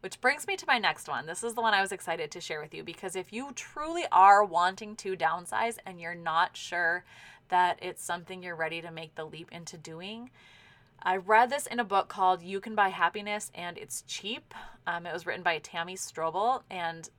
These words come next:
this one was more minimalism when I was on my minimalist journey.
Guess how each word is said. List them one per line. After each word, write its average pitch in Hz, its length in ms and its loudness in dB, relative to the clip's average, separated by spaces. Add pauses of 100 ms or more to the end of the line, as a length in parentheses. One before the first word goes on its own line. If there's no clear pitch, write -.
(180)
this - 340 -2
one 196 240 4
was 175 220 6
more 151 200 -2
minimalism 151 560 -4
when 190 100 -2
I 156 100 0
was 156 160 -6 (220)
on 180 140 2
my 175 120 -4
minimalist 170 540 -6
journey. 175 420 -10